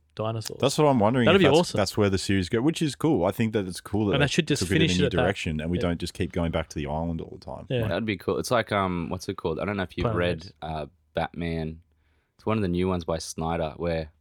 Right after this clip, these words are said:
Speaker 3: shit goes downhill after the Riddler takes over Gotham City, City, and the whole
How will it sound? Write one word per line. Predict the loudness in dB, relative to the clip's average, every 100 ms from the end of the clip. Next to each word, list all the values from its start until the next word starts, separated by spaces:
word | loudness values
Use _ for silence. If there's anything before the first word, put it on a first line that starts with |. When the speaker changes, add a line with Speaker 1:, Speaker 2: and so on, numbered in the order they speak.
| _ _ _ _
Speaker 3:
shit | -8 -6 -4
goes | -4 -2
downhill | -2 -2 -2 -4 -4
after | -6 -8 -8
the |
Riddler | -4 -4 -6
takes | -6 -10 -8 -8
over | -6 -6
Gotham | -8 -10 -10 -10
City, | -6 -6 -6 -8 -12
City, | -8 -4 -4 -6 _ _ -8
and | -4 -4 -4 -10 _ _ _ _ -18 -18 -10 -4
the | -2
whole | 0 -2